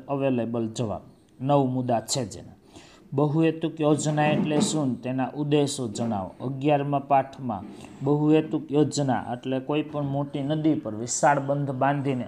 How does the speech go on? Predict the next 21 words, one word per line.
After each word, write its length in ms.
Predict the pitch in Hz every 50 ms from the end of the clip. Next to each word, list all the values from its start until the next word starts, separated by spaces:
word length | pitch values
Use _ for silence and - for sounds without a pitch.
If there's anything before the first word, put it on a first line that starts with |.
| - 131
અનેક 320 | 143 156 156 151 - -
હેતુઓ 400 | 139 139 - - 147 139 139 131
સિદ્ધ 320 | - - - 143 127 120 143 143
થતા 340 | - - 160 - - 120 101
હોય 120 | 90 - - - - - - - - - - -
અને 180 | - 143 151 - -
ઉદ્દેશો 500 | 220 220 170 170 165 131 120 - - 120
એ 120 | 120 135
લખાવેલો. 460 | 135 135 131 - - 107 98 92 - - - _ - - - - - - -
જો 160 | - 139 143
ભારતમાં 600 | 127 143 143 151 156 160 156 - 156 156 143 143
બેરોજગારી 720 | 139 139 143 147 143 135 131 135 123 139 143 139 135 127 120 -
ઘટાડવી 480 | 151 143 - 151 143 131 123 120 113 - -
છે 80 | 120
તો 160 | 104 - - 113
શ્રમ 360 | - - - - 139 156 156 160
શક્તિનું 640 | 151 - - 143 143 - - - 147 143 147 139 131 131
યોગ્ય 320 | 135 135 139 131 135 143 131
આયોજન 480 | 127 131 135 135 123 120 - 120 110 110
શ્રેષ્ઠ 840 | 107 - - 131 143 147 143 - - - - - - - _ - 143 110 92 - - - - - - - _
પુરવાર 440 | - - 139 139 143 135 135 127 113